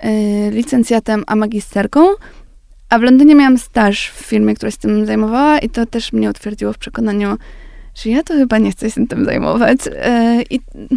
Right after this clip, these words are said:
wydaje mi się, że dla mnie też ważne było to, jak troszeczkę sobie zajrzałam w te środowiska. Ja wierzę, że są też fajne miejsca, gdzie się robi modę, ale ja często trafiałam na taki, na taki celebrycki vibe, w którym ja się zupełnie nie odnajduję. Nie wiem, czy wiesz, o czym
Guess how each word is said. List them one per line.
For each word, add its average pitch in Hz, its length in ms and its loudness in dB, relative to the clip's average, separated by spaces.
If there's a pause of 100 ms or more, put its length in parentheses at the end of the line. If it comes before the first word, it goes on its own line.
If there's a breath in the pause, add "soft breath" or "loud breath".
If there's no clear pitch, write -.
(360 loud breath)
wydaje 277 180 4
mi 349 60 2
się, 359 60 -2
że 302 180 2
dla 233 400 0
mnie 277 140 8
też 277 120 -2
ważne 262 240 0
było 254 120 0
to, 262 100 0
jak 262 200 -2
troszeczkę 262 380 -8
sobie 254 180 -4
zajrzałam 277 400 4
w - 40 -2
te 247 80 -8
środowiska. 220 560 -4
Ja 262 140 2
wierzę, 302 320 2
że 240 140 -2
są 240 200 0
też 247 260 -6
fajne 226 600 4 (140)
miejsca, 208 500 -2
gdzie 208 200 -8
się 208 120 -6
robi 208 200 0
modę, 214 360 2 (800 loud breath)
ale 247 140 4
ja 269 140 4
często 285 300 0
trafiałam 277 380 2
na 262 80 2
taki, 254 460 -4 (520 loud breath)
na 247 140 -4
taki 254 180 -2
celebrycki 262 540 2
vibe, 226 340 2 (120)
w - 60 -20
którym 240 240 -2
ja 240 60 0
się 240 120 -2
zupełnie 240 340 2
nie 226 120 2
odnajduję. 226 420 0
Nie 247 120 2
wiem, 214 100 -2
czy 226 120 -8
wiesz, 214 380 -10
o 226 60 -8
czym 220 140 -6